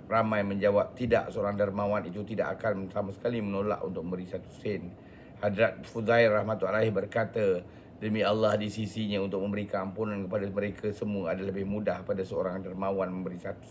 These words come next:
sen." Tidak seorang pun yang boleh menyamai kemurahan Allah Subhanahu wa taala.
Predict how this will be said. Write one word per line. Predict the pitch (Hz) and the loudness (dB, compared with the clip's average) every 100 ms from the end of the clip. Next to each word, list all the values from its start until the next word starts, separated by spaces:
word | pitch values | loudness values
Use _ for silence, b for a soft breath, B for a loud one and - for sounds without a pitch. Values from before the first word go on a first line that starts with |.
| - | -6
sen." | 101 82 82 B B B B | -6 -6 -10 B B B B
Tidak | - 104 92 | 2 2 4
seorang | 113 113 113 98 | 4 4 4 2
pun | 107 | 0
yang | 101 95 | 0 0
boleh | 98 98 | 0 0
menyamai | 98 95 92 98 - 113 107 | -2 -2 -2 -4 -4 -4 -2
kemurahan | - 104 92 90 92 120 117 - | 0 0 2 -2 0 0 -2 -2
Allah | 101 87 92 - | -2 -2 -4 -6
Subhanahu | - 87 85 92 90 85 85 87 | -14 -12 -8 -6 -6 -6 -8 -10
wa | 85 | -12
taala. | 87 85 80 - | -12 -12 -12 -14